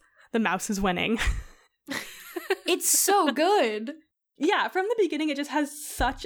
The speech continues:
Speaker 1: a clear tone and such a clear character. The voice is just amazing throughout. Um, and I think even just that gives you a really clear idea of how the rest of the fic is gonna sound.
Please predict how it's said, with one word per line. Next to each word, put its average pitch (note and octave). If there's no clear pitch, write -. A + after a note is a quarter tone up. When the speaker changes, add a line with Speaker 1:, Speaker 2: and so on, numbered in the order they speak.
Speaker 1:
a C#4+
clear A#3
tone A3+
and A3+
such A3
a A#3+
clear A3
character. A3
The B3+
voice D#4+
is E4
just C#4+
amazing G#3
throughout. F#3+
Um, G3
and A3
I A3+
think B3
even A#3
just B3
that G3
gives G3
you G3+
a G3
really G3
clear G3
idea B3+
of A#3+
how A#3+
the A#3+
rest A#3
of A#3+
the A3+
fic A3
is A#3
gonna A3
sound. G#3+